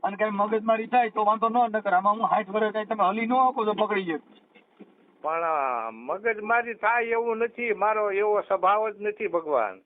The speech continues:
Speaker 1: કોઈ આખી વાત સમજતા નથી. આ તો નાની ઉંમરની બાઈ હોય એટલે બાટલો ફાટે કદાચ.
Speaker 2: હા, હા, ના,
Speaker 1: હા.
Speaker 2: ના, એવું કાંઈ ન થાય તમ તારે.
Speaker 1: તમે મુદ્દો સમજતા નથી એમ કહું છું. કદાચ, કદાચ બાઈ સુવાઈન હોય,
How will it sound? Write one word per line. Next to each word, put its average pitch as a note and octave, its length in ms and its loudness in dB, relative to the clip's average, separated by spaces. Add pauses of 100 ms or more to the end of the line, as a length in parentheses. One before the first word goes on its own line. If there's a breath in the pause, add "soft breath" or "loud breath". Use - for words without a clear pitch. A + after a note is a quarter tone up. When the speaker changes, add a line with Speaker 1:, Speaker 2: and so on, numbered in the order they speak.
(160)
Speaker 1:
કોઈ C#3+ 120 -6
આખી D3+ 240 -4
વાત D#3 200 -2
સમજતા D3+ 340 -6
નથી. C#3 180 -6
આ B2+ 40 0
તો D3 120 -8
નાની C#3+ 340 -2
ઉંમરની F3 360 -4
બાઈ F3+ 200 2
હોય F#3 180 0
એટલે F#3 120 -4
બાટલો F#3 300 2
ફાટે A3+ 280 0
કદાચ. F3 340 -2 (1400)
Speaker 2:
હા, B2 240 -2
હા, A#2 320 -6
ના, A#2+ 140 -6
Speaker 1:
હા. F#3 220 0
Speaker 2:
ના, F#3+ 180 0
એવું G#3+ 340 0
કાંઈ G#3+ 260 2
ન G#3+ 220 0
થાય F#3 220 2
તમ D3 240 -8
તારે. G#2+ 300 -2
Speaker 1:
તમે - 440 -18
મુદ્દો D#3 440 -8
સમજતા E3 300 -8
નથી E3 200 -6
એમ E3+ 100 -8
કહું E3+ 180 -6
છું. F3+ 120 -4
કદાચ, C#3 420 -6
કદાચ E3+ 260 -2
બાઈ F#3 300 2
સુવાઈન G#3 440 0
હોય, A#3+ 300 2